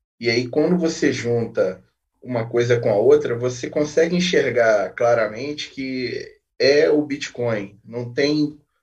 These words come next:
como chegar uma outra shitcoin agora e, e,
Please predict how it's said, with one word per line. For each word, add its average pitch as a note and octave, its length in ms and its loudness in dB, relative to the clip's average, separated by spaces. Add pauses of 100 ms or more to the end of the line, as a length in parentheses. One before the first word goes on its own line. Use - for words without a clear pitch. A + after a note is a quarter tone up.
(140)
como B2 220 -8
chegar B2 320 2
uma A#2+ 180 0
outra B2+ 360 0
shitcoin B2 640 -4
agora A2+ 520 2
e, B2 80 -6
e, A2 520 -12